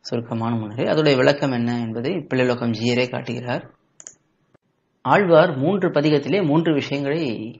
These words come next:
எடுத்து காட்டுகிறார். மாசறு சோதி, மானை நோக்கு, பிறந்தவாறு என்று மூன்று பதிகங்கள்.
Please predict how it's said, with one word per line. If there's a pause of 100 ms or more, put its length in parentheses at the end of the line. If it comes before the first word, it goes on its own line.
(280)
எடுத்து
காட்டுகிறார். (300)
மாசறு
சோதி, (380)
மானை
நோக்கு, (240)
பிறந்தவாறு
என்று
மூன்று
பதிகங்கள்.